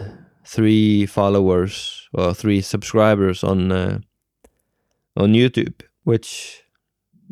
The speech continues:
I don't know who they are. Uh, I don't know who any of the subscribers are, but, uh, after I had the, um,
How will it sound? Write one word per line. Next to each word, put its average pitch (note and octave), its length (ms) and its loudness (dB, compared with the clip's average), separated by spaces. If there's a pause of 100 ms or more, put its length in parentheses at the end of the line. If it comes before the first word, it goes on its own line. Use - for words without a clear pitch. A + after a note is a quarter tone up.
(320)
I G#2 140 -2
don't G#2 140 0
know G2 100 2
who A2 160 2
they G2 160 2
are. G2 560 2 (180)
Uh, - 160 -6
I G2+ 100 -2
don't F#2 120 -2
know F2+ 180 -2
who F2+ 200 0
any F2 240 0
of E2+ 100 0
the E2 160 -4
subscribers F2+ 640 -6
are, F2+ 160 0
but, F2 320 -6
uh, F#2 300 -6 (1080)
after G#2+ 320 0
I G2+ 60 4
had G#2 220 2
the, F#2 400 2
um, F2+ 280 -4